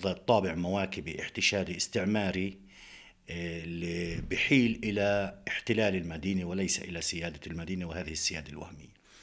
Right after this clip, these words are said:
طبعًا هذا، آه، تقليد، آه، مسيرة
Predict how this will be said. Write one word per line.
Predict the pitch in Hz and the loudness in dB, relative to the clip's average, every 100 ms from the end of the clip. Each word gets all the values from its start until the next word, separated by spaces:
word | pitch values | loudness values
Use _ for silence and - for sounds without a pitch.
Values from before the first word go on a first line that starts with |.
| - - - - | -12 -10 -12 2
طبعًا | 120 147 | 4 8
هذا، | 180 190 175 160 147 - - - - | 8 10 10 10 6 0 -8 -8 -6
آه، | - - | -6 -4
تقليد، | - - 131 165 156 123 - - - | 0 2 4 6 4 2 -6 -12 -8
آه، | 101 101 101 98 | -2 2 2 2
مسيرة | 92 104 - 143 127 | 2 4 6 8 6